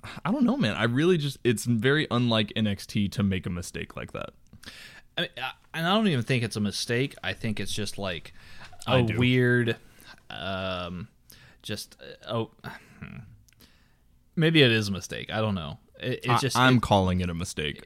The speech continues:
Speaker 1: I, I don't think they should have done that at all.
Speaker 2: it's just very uncharacteristic of how they would normally do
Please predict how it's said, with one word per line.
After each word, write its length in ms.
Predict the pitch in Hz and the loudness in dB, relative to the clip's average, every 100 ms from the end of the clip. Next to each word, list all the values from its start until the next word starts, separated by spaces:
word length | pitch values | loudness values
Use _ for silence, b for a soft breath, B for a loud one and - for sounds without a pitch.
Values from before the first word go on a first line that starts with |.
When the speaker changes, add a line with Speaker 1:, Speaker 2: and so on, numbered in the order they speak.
| 101 | -4
Speaker 1:
I, 280 | 95 101 | -2 2
I 20 | 101 | 4
don't 180 | 101 | 4
think 220 | 92 92 90 | 4 0 0
they 100 | 90 | -4
should 220 | - 95 | -4 -4
have 80 | 85 | -4
done 160 | 85 | -6
that 160 | 85 80 | -6 -8
at 80 | 82 | -8
all. 220 | 78 107 | -8 -4
Speaker 2:
it's 140 | 139 - | -4 -4
just 160 | - | -4
very 320 | 117 135 131 - | 2 4 2 0
uncharacteristic 1200 | 120 117 - 113 104 - 95 92 92 98 - 71 | -2 -2 -2 -2 -2 -4 -8 -8 -8 -8 -10 -12
of 100 | 85 | -14
how 200 | - 82 | -10 -10
they 120 | 69 69 | -8 -10
would 140 | 67 | -10
normally 480 | 69 60 58 50 - | -10 -12 -12 -14 -14
do 100 | - | -16